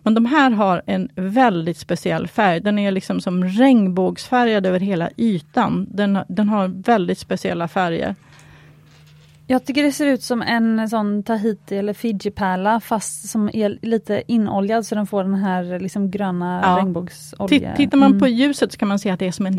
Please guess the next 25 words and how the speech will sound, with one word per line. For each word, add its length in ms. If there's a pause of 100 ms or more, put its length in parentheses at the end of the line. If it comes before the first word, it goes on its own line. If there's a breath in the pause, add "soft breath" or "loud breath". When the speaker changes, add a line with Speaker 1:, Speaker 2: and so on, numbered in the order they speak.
Speaker 1:
halo 480
liksom 320
Speaker 2:
Mm. 160
Speaker 1:
runt 220
den. 120
Det 80
är, 80
det, 180
det 220
är 40
något 240
annat 420
ljus. 160
Den 120
kan 140
vara 80
nästan 280
lite 200
rosa. 580
Den 160
kan 100
vara 60
en 80
grön 320
pärla 360